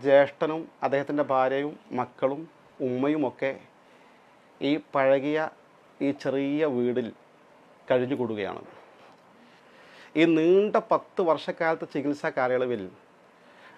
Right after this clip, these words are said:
അവിടുന്നും ഇവിടുന്നും ചില്ലറ, ചില്ലറ, ചില്ലറ കടം വാങ്ങി നാല് ലക്ഷത്തി എഴുപത്തയ്യായിരം രൂപ ഇപ്പോൾ already കടമുണ്ട്. എല്ലാ ചികിത്സ നടത്തുന്ന ഡോക്ടർമാരും പറയുന്നത് കുട്ടിക്ക്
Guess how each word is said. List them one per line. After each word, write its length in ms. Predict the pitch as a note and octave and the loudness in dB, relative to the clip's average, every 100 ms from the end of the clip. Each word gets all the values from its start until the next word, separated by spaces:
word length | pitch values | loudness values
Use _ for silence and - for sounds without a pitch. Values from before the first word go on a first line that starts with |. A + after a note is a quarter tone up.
| - | 0
അവിടുന്നും 400 | C3 C#3 D3 E3+ D#3 | 2 4 2 2 0
ഇവിടുന്നും 400 | C3+ C3 D3 D3+ B2 - _ _ - | 0 2 2 0 -4 -14 _ _ -10
ചില്ലറ, 280 | C3+ C3+ D#3 D3+ | -4 0 -2 -2
ചില്ലറ, 280 | C#3 C3+ D3 | -2 0 -2
ചില്ലറ 280 | - B2+ C#3+ C#3+ | -4 -2 -2 -2
കടം 220 | C3+ C3 C#3 | -2 -2 0
വാങ്ങി 260 | C3+ B2+ C3+ E3 - - - _ - - - D3 | 0 0 -4 -6 -16 -20 -20 _ -20 -20 0 6
നാല് 240 | D3 F3+ G3 | 6 6 2
ലക്ഷത്തി 360 | F3 - - E3+ C3+ | -2 -4 -6 -2 0
എഴുപത്തയ്യായിരം 680 | C#3+ D3+ - D3+ D3+ D#3+ C#3+ | 0 -2 -2 -2 0 0 -2
രൂപ 260 | B2+ A#2 C3+ A#2 | -2 -2 -2 -4
ഇപ്പോൾ 240 | - B2+ B2+ - A#2+ | -6 -6 -6 -6 -4
already 340 | B2 B2+ D3 D3 _ - | -4 -4 -6 -8 _ -6
കടമുണ്ട്. 480 | C3 A#2+ A#2+ G#2 - - - _ _ _ - - - - - | -4 -2 -4 -6 -12 -16 -20 _ _ _ -20 -20 -20 -2 2
എല്ലാ 180 | D#3+ F#3+ G3+ A3 A#3 A#3 | 4 4 4 4 0 0
ചികിത്സ 340 | F#3+ E3+ F3 G3 | -2 -2 -2 -4
നടത്തുന്ന 260 | E3+ F3 D#3+ | -4 -4 2
ഡോക്ടർമാരും 580 | D3 C#3+ - D#3 D#3 D#3 | 4 2 0 0 0 0
പറയുന്നത് 420 | C#3+ C3 B2+ B2+ A#2 - - _ - | 0 0 0 -2 -4 -8 -18 _ -8
കുട്ടിക്ക് 300 | D3 F#3+ | 0 2